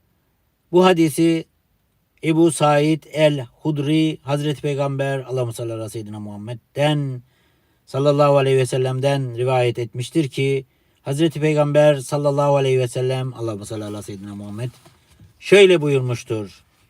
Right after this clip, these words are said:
Sizden biriniz bir kötülük gördüğünde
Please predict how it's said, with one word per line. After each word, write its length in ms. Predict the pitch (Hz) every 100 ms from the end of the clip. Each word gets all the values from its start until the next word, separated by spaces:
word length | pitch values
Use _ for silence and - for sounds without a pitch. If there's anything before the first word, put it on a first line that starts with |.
| _ _ _
Sizden 460 | - 185 170 202 196
biriniz 640 | 185 185 185 185 160 147 - _ _ 165
bir 180 | 202
kötülük 500 | - 180 180 180 170 -
gördüğünde 1160 | 165 165 160 151 165 165 165 160 160 160 160